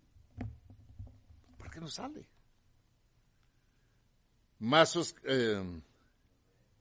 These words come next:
se fue enojado. Trece. Mas sus criados se le acercaron y le hablaron diciendo, "Padre mío", con toda humildad, "si el profeta te mandara alguna gran cosa,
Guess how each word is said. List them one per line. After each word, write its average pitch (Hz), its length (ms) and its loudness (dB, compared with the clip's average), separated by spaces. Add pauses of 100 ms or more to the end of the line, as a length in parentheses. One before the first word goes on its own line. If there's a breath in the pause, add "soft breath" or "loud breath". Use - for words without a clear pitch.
(140)
se 131 200 -4
fue 147 100 2
enojado. 117 380 2 (720)
Trece. 151 360 4 (180)
Mas 175 220 8
sus 220 200 2
criados 233 540 10
se 208 180 4
le 190 160 6
acercaron 202 920 6
y 180 160 0
le 165 240 10
hablaron 180 760 6
diciendo, 113 760 0 (400 soft breath)
"Padre 165 480 12
mío", 120 760 0 (300)
con 98 240 -4
toda 117 320 -2
humildad, 151 680 -6 (840 soft breath)
"si - 160 6
el 202 140 12
profeta 226 680 6
te 220 140 8
mandara 190 640 6
alguna 175 640 8
gran 190 380 4
cosa, 165 580 6